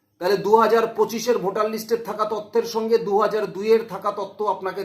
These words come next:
দিতে হবে। যদি আপনার না থেকে আপনার মায়ে বাবা, মা বাবার থাকে, তাহলে দু হাজার পঁচিশ, পঁচিশে ভোটার লিস্টে আপনার থাকা তথ্যের সাথে আপনার মা বাবার দু হাজার দুইয়ের থাকার তথ্য দিতে হবে। আর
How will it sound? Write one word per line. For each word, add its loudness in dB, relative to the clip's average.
দিতে -2
হবে। -2
যদি 2
আপনার 0
না 2
থেকে -2
আপনার 0
মায়ে 2
বাবা, 0
মা 4
বাবার 2
থাকে, -2
তাহলে -4
দু -2
হাজার 2
পঁচিশ, -6
পঁচিশে -2
ভোটার 2
লিস্টে -4
আপনার 0
থাকা -6
তথ্যের -2
সাথে 0
আপনার 0
মা 8
বাবার 4
দু 0
হাজার 2
দুইয়ের 0
থাকার -4
তথ্য -6
দিতে -2
হবে। 0
আর 2